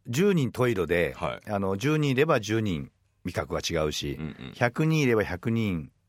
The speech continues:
Speaker 1: 味覚が違うんですね。
Speaker 2: うんうん。
Speaker 1: なので、その、美味しいという感覚っっていうのは、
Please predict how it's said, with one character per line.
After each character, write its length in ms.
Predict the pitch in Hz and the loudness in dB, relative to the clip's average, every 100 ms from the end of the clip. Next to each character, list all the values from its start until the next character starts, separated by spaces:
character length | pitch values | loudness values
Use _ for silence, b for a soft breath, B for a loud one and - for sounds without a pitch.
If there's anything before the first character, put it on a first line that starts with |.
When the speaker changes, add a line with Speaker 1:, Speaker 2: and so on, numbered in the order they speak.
| - | -10
Speaker 1:
味 80 | |
覚 260 | 85 82 - | -4 -4 -4
が 20 | - | -6
違 260 | - 92 | -2 -2
う 20 | |
ん 60 | 78 | -4
で 60 | - | -8
す 100 | - | -6
ね。 160 | 120 | -6
Speaker 2:
う 20 | 76 | -4
ん 40 | |
う 40 | |
ん。 280 | 71 - 67 | -8 -10 -8
Speaker 1:
な 140 | - 123 | -4 -2
の 120 | 113 | 2
で、 360 | 131 143 113 - B B B | 4 4 4 -2 B B B
そ 120 | - 123 | -8 -2
の、 720 | 123 117 113 110 110 110 - | 0 2 2 2 0 -2 2
美 80 | 135 | 4
味 80 | 160 | 4
し 300 | - 214 208 | 4 2 2
い 40 | 170 | 0
と 260 | - 101 | 0 2
い 120 | 95 92 | 2 2
う 140 | 90 | 0
感 300 | - 95 92 | -2 -2 0
覚 300 | 90 87 104 | -2 -2 -4
っ 40 | - _ _ - | -6 _ _ -4
っ 20 | |
て 60 | |
い 40 | 90 | -2
う 60 | 90 | 0
の 140 | 92 | 2
は、 300 | 127 131 82 | 4 4 2